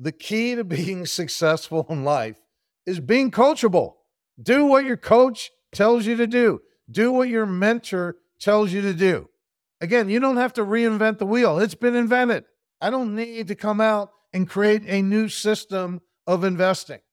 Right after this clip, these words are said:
I'm just gonna waste all my time. There, there's a proven way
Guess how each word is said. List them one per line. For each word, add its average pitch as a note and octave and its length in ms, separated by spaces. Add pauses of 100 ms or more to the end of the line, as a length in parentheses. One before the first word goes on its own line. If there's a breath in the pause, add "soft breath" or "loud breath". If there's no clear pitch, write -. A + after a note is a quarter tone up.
I'm E3 60
just F3 140
gonna G3+ 180
waste G3+ 380
all G3+ 180
my F#3+ 180
time. F#3+ 440 (560)
There, F#3+ 220
there's G#3+ 420
a G#3 80
proven A3+ 720
way G#3 360